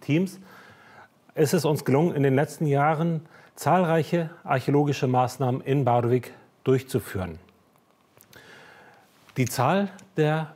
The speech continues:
Projekte steigt und steigt. Und selbst für das Jahr zwanzig einundzwanzig, das ja noch unter den Auswirkungen der Corona-Krise leidet,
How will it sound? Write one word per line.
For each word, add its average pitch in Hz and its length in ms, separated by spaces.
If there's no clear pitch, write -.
Projekte 151 600
steigt 135 360
und 127 140
steigt. 147 420
Und 131 160
selbst 143 320
für 170 160
das 147 240
Jahr 135 240
zwanzig 139 460
einundzwanzig, 127 560
das - 180
ja 123 80
noch 120 140
unter 110 120
den 117 200
Auswirkungen 127 580
der 117 280
Corona-Krise 117 680
leidet, 120 400